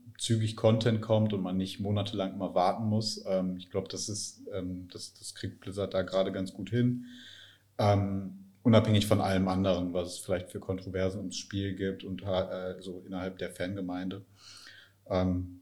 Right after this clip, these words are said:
ja, so al-, von außen betrachtet wirkt es eigentlich ganz gut, dass sie da so einen guten Content-Fluss hinkriegen.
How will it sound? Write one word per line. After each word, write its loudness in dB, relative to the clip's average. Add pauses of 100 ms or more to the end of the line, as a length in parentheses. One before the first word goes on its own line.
(140)
ja, 2
so 2
al-, 2
von 6
außen 8
betrachtet -6
wirkt -6
es -10
eigentlich -8
ganz -16
gut, -4
dass -8
sie -8
da -2
so -8
einen -10
guten -10
Content-Fluss -6
hinkriegen. -8